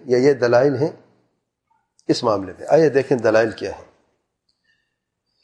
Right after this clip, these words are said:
پہلی آیت، اللہ تعالیٰ کا ارشاد، "وَلَا تَدْعُ مِن دُونِ اللَّهِ مَا لَا يَنفَعُكَ وَلَا يَضُرُّكَ، فَإِن فَعَلْتَ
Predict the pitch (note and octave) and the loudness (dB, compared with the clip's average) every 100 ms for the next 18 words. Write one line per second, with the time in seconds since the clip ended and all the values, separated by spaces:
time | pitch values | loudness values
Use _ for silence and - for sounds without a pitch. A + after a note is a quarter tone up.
0 | _ _ _ _ _ _ _ _ - D#3+ | _ _ _ _ _ _ _ _ -2 0
1 | D#3+ E3+ C#3 D3+ D#3+ - - _ _ - | 2 2 2 2 -2 -8 -20 _ _ -20
2 | - - _ _ _ _ B2 B2+ - A#2+ | -20 -20 _ _ _ _ 0 0 2 0
3 | A#2 G#2 G2+ - A#2+ C3 - _ _ _ | 0 -2 -4 0 0 -2 -8 _ _ _
4 | _ _ _ _ _ _ _ - C#3+ D3+ | _ _ _ _ _ _ _ 0 2 2
5 | G3 F3 D#3+ E3 D#3 D3+ F3+ E3 D3+ D#3 | 0 2 2 4 2 4 4 4 2 4
6 | E3+ D3+ D3+ D3+ D3+ C#3+ C3 E3+ E3 D#3 | 4 2 4 4 4 2 0 2 0 2
7 | C3+ C3 C3 C3 A#2+ D#3 E3 D#3+ - - | 2 4 4 2 2 0 0 0 -4 -16
8 | _ _ _ D3 D3+ B2+ A#2+ D#3+ D#3+ | _ _ _ 0 0 2 2 2 2